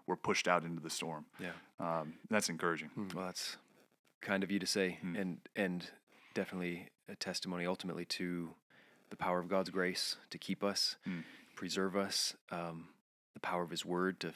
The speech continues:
Speaker 2: to function in us, the, the grace of God that he supplies to us through his community, through his
Speaker 1: Hmm.
Speaker 2: people. Um, you know, belonging to a, a functioning, vibrant church community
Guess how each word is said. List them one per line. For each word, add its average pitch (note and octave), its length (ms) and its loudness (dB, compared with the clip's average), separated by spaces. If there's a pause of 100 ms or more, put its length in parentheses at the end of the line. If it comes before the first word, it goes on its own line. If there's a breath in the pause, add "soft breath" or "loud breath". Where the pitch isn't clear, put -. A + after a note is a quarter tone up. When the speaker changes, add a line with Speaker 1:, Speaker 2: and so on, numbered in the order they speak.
(140)
Speaker 2:
to E2 100 -6
function F#2 480 0
in F#2+ 180 -4
us, - 420 -2
the, E2 240 -10 (380)
the A2 100 -2
grace F#2+ 320 4
of F#2+ 100 -2
God F#2+ 260 6 (240)
that G#2 80 -2
he F#2 60 -6
supplies F#2 340 0
to - 100 -4
us F#2 100 -2
through G2+ 180 -2
his - 260 0 (360)
community, F#2 420 -2
through G#2+ 180 -6
his F#2+ 80 0
Speaker 1:
Hmm. E2+ 60 -8
Speaker 2:
people. G#2 340 -4 (600 loud breath)
Um, E2+ 360 -8 (680)
you - 80 -10
know, E2 120 -10 (300)
belonging F#2 640 0
to F#2 240 0
a, E2+ 300 0 (520)
a F2+ 120 -6
functioning, F2 760 -2
vibrant F2 760 0 (200)
church - 320 -2
community F2 500 -2